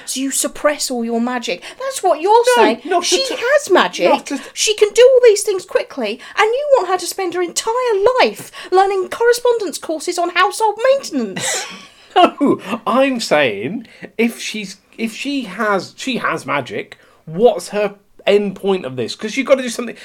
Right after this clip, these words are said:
Speaker 2: Magic is an impressive thing, right? You've gotta be able to do something.
Speaker 1: No.
Speaker 2: She could save the world, Liz.
Speaker 1: What? Clearly,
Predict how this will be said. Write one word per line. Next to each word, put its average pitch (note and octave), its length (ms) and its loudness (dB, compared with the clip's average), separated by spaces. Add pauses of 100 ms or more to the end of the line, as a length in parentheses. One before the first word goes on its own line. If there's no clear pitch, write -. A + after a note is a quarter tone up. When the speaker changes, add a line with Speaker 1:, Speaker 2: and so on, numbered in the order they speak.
(120)
Speaker 2:
Magic A#3 400 -2
is G3 120 -4
an G#3+ 60 -6
impressive G3 560 -2
thing, D3 320 -4
right? C3 220 -8
You've E3+ 120 -8
gotta G#3+ 140 0
be G#3+ 80 0
able F#3 120 0
to F3+ 60 -2
do F3+ 280 -2
something. D#3 400 -4
Speaker 1:
No. - 600 -10 (100)
Speaker 2:
She A4 120 8
could D#4 140 2
save C4+ 320 0
the B3 100 8
world, C4 460 6
Liz. D3 500 -4
Speaker 1:
What? - 240 -8 (340)
Clearly, E4 680 0